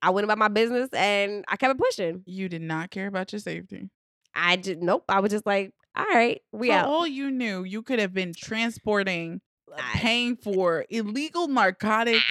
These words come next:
Speaker 1: I could have been. I could have been. We don't know. <laughs> To
Speaker 2: Lem-
Speaker 1: the, you know, it's funny. So then later down the line, when, uh, o-, obviously we're year, you know, whatever.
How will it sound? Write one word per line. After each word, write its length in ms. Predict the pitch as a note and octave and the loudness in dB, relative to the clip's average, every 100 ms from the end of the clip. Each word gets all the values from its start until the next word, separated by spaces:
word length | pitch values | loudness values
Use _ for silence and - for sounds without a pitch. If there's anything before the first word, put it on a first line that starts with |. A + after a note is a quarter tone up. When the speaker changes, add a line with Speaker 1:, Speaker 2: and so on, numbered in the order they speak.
| G3+ | 4
Speaker 1:
I 40 | |
could 200 | - A4 B4 | 6 10 10
have 80 | G#4+ | 8
been. 360 | D4+ G3 F3 - _ _ - | 6 4 0 -6 _ _ -10
I 80 | F3+ | 0
could 180 | - E4 | 6 8
have 160 | D4 | 8
been. 320 | A3+ E3+ D#3 | 4 0 -2
We 80 | D#3+ | 4
don't 220 | A#3+ B3+ | 6 6
know. 260 | B3+ F3 E3 - | 6 2 -2 2
<laughs> 60 | |
To 520 | - - D#4+ F4 F4 - - A#4 - | 2 6 8 8 6 4 -4 -12 4
Speaker 2:
Lem- 200 | F#4+ G#4+ | 6 8
Speaker 1:
the, 200 | F#4+ G#3 A#3 G#3+ - | 4 0 -6 -10 -6
you 180 | C4+ F4+ | 0 4
know, 200 | E4+ E4+ | 6 4
it's 160 | D4 - | 2 0
funny. 280 | D4+ C#4 | -2 -2
So 200 | B3 B3 | -2 -2
then 360 | G#3+ G#3 A3 A#3 | -4 -2 0 2
later 260 | G#3+ A3+ A#3+ | 2 2 2
down 200 | G#3+ G3 | 2 0
the 80 | F#3 | 2
line, 460 | F#3 G#3+ G3+ F#3 | 2 4 2 0
when, 340 | F3+ F3 F3 F3 | -2 -2 -4 -6
uh, 420 | E3+ E3+ D#3+ D3+ | -6 -6 -8 -12
o-, 680 | F3 _ _ _ _ G3 G3 | -18 _ _ _ _ 4 6
obviously 540 | D3 G3 F#3 E3 F3 | 6 4 2 -2 -4
we're 120 | D#3+ E3 | -4 -2
year, 300 | E3+ E3+ D#3 | -2 -2 -4
you 180 | - | -4
know, 140 | D#3 F#2+ | -8 -6
whatever. 440 | D#3 E3+ D#3 D3 | -4 -2 -2 -6